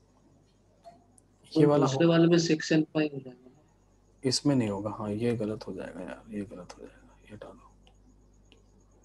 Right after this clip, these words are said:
Speaker 1: ये aromatic में चला जाएगा ना, ये वाला हो जाएगा, ये वा-, ये वाला कैसा एंटी एरोमेटिक हो जाएगा, चार member रिंग में इस तरीके से बन जाएगा। और उसके बाद five member ring के अगर हम बनाना चाहते हैं,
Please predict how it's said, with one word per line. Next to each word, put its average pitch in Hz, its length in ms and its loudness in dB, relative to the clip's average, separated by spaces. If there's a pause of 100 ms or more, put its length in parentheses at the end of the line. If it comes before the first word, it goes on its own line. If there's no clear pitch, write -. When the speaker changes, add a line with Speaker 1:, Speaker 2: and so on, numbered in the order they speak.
(180)
Speaker 1:
ये 113 140 2
aromatic 117 380 2
में 113 100 -2
चला 101 220 -6
जाएगा 104 260 -10
ना, 160 80 -4
ये 127 200 4
वाला 113 220 4
हो 110 60 2
जाएगा, 110 240 2 (180)
ये 117 120 0
वा-, 113 220 2
ये 120 120 2
वाला 120 180 4
कैसा 117 280 -2
एंटी 113 240 -2
एरोमेटिक 104 400 -2
हो 107 100 -8
जाएगा, 107 340 -10 (920)
चार 120 180 4
member 110 320 2
रिंग 104 220 2
में 127 120 -4
इस 113 120 -6
तरीके 104 300 0
से 107 100 -6
बन 104 180 -4
जाएगा। 104 420 -8 (140)
और 104 680 -2 (880)
उसके 117 280 -6
बाद 110 640 -2 (540)
five 123 320 2
member 131 300 6
ring 127 180 2
के 123 60 6
अगर 120 140 4
हम 120 120 2
बनाना 110 280 0
चाहते 104 340 -6
हैं, 107 100 -12